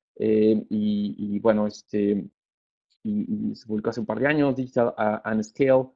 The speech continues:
at Scale, perdón, este, se publicó apenas el año pasado, al igual que este otro libro de Perkin y Abraham,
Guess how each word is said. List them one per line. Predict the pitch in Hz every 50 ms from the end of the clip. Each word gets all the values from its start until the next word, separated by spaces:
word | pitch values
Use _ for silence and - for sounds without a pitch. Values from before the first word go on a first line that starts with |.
| _ _ -
at | - - - -
Scale, | - - - - 139 131 131 131 127 -
perdón, | 120 123 127 127 123 - -
este, | 107 101 - - - 113 107
se | - 113
publicó | 107 107 107 -
apenas | 117 - 120 117 - 127
el | 117
año | 113 117 113
pasado, | 123 123 - 185 185 180 165 165 160 - -
al | 117 117
igual | - - 113 120 117 113
que | - 120
este | 110 - -
otro | 107 - 113
libro | 113 113 113 117 120 113 117 - _ _ _ _ _
de | - 107 104 175 110
Perkin | - - - 143 131 131 - - 127 120 117 117 -
y | 98 110 107 107 104 -
Abraham, | 104 117 120 123 120 - 131 160 208